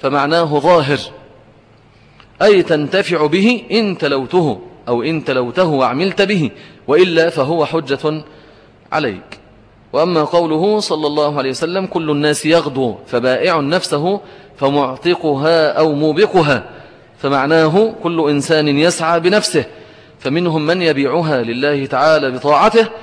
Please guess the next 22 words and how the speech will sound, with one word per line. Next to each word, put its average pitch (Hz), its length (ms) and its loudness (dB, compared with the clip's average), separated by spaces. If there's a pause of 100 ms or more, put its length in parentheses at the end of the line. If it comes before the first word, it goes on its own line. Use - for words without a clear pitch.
(280)
فيعتقها 156 1000 2
من 175 160 0
العذاب، 175 720 2
ومنهم 165 640 0
من 143 180 -2
يبيعها 147 600 0
للشيطان 143 680 -2
والهوى 170 500 4 (480)
باتباعهما 160 1080 0
فيوبقها 156 1200 -2
أي 143 260 -2
يهلكها، 143 920 0 (440)
والله 143 460 0
أعلم. 127 340 -4
والناس 160 340 -2
أيضا 151 400 0 (460)
كما 135 160 -6
تعلمون 135 480 -4
فريقان، 135 500 -4 (240)
والناس 143 380 -4
فريقان، 139 560 -2 (680)
فريق 165 300 4